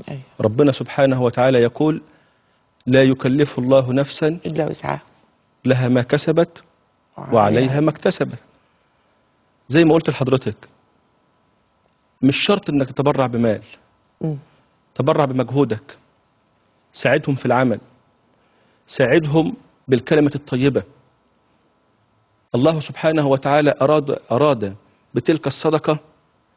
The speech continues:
Speaker 2: إنك تساعد الآخرين،
Speaker 1: أيوة.
Speaker 2: حتى تنول الجزاء عند ربنا سبحانه وتعالى. لو ما معكش مال، ربنا ما كلفكش بالمال.
Speaker 1: مم.
Speaker 2: معاك صحة، اتبرع بصحتك.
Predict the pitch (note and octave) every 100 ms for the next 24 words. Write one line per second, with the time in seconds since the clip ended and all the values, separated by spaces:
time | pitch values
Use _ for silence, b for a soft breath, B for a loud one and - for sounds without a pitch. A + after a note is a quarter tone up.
0 | _ _ _ _ - C3+ C3+ - - D#3
1 | C3+ - C3 B2 A#2+ F#2+ - _ _ _
2 | _ _ _ _ _ _ D#3 D3+ D3 F3
3 | - D3 D3 C#3+ D#3 C3+ C#3 D3+ D3 B2+
4 | C3 B2+ B2+ D3 C#3 - - C3+ B2+ A2
5 | G#2+ F#2+ - _ _ _ _ _ _ _
6 | _ _ - C3+ C#3 C#3+ E3+ - D3+ D#3+
7 | D#3+ - _ _ _ - C#3 D3 F#3 D#3+
8 | D3 C#3 E3+ - C3+ C3 C3 A2 _ _
9 | _ E3+ D#3 - _ _ _ _ _ _
10 | - C#3 F3 - F#3 - F3 D#3 _ _
11 | _ - B2 C#3+ D3 C3+ C3 C3 C#3 -